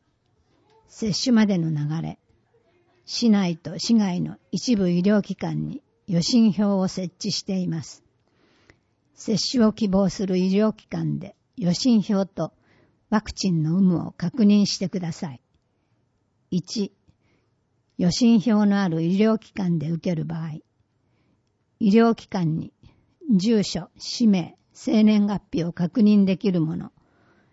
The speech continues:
健康保険証などを持参。二、予診票のない医療機関で受ける場合、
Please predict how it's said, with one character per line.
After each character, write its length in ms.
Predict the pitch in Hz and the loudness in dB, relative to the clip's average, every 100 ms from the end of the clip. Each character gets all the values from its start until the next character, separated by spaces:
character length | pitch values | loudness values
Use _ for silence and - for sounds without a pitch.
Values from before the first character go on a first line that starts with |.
| _ _ _ | _ _ _
健 180 | - 226 | 2 4
康 300 | 208 226 220 | 4 2 0
保 120 | 220 | 0
険 300 | 196 202 202 | -2 0 0
証 300 | - 185 180 - | 0 -2 -2 -6
な 200 | 180 180 | -6 -4
ど 120 | 165 | -4
を 120 | 143 | -6
持 140 | 147 143 | -8 -8
参。 300 | - 175 - _ _ _ _ _ _ _ _ 277 | -8 -8 -10 _ _ _ _ _ _ _ _ -2
二、 340 | 208 202 - _ _ _ _ _ _ _ _ - | 4 4 2 _ _ _ _ _ _ _ _ -4
予 120 | 180 | 0
診 300 | 180 247 240 | 2 4 4
票 240 | - 254 220 | 4 2 4
の 140 | 208 | 4
な 180 | 208 196 | 2 0
い 140 | 165 - | -4 -2
医 100 | 190 | 0
療 240 | 214 214 | 2 0
機 140 | - | -2
関 240 | - 190 165 | -6 -2 -2
で 100 | 160 | -2
受 240 | 165 - | -6 -4
け 40 | 180 | -4
る 100 | 156 | -4
場 120 | 165 | -6
合、 200 | 156 | -10